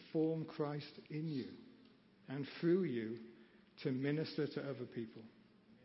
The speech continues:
That is His ultimate aim. And what we are asked to do is surrender to Him and trust the process to Him,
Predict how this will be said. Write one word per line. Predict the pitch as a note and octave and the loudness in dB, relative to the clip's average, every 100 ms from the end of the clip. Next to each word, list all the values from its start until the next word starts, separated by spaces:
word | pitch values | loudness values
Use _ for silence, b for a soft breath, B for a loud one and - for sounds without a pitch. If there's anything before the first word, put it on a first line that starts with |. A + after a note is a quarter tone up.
| - - - - - _ - | -20 -20 -20 -20 -20 _ -6
That | D3 F3 | 0 2
is | E3+ | 2
His | C#3+ C#3 - | 2 -2 -2
ultimate | C#3+ D#3 D#3 C#3+ B2+ | -2 -2 -2 -2 -4
aim. | A#2+ A2+ G#2+ - - - - - _ _ _ _ _ _ - - | -6 -6 -8 -12 -20 -20 -20 -20 _ _ _ _ _ _ -20 -8
And | C3 - | -6 -2
what | C3+ C#3 | -2 0
we | C#3+ C#3+ | 2 4
are | C3+ | 4
asked | C3+ C3+ C3 | 2 0 -2
to | C#3 | -2
do | C3 B2+ | 0 2
is | B2+ B2+ - | 2 -2 -4
surrender | A#2+ A#2+ C3 C3+ B2+ | -2 0 0 0 -2
to | - B2 A2+ | -2 -2 -2
Him | A2+ A2+ - B B - | -4 -8 -10 B B -8
and | B2 - - | -8 -6 -2
trust | E3 E3+ - - | 0 0 -4 -4
the | |
process | C#3+ - C#3 - C3+ - - | -4 -2 -4 -4 -8 -6 -4
to | C3 | -2
Him, | A2 A2+ | -2 -6